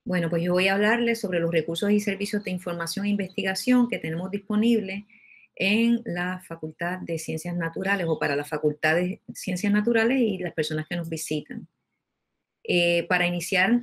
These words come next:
eh, voy a mostrarles brevemente un video que, eh, compartió con nosotros la directora del Centro de Información y Tecnología.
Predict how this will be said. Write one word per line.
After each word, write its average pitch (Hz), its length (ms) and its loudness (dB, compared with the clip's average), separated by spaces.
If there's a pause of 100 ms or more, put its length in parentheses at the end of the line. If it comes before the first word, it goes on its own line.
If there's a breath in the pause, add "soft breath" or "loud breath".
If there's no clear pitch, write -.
eh, 180 240 2
voy 165 240 4
a 190 160 2
mostrarles 196 520 0
brevemente 190 540 -4
un 196 80 -4
video 202 420 2
que, 156 680 -2
eh, 156 480 0
compartió 160 360 -4
con 160 120 -4
nosotros 185 400 -6
la 170 120 0
directora 160 520 2
del 180 400 0
Centro 165 300 -4
de 170 60 -4
Información 165 440 -4
y 156 80 -2
Tecnología. 151 760 -2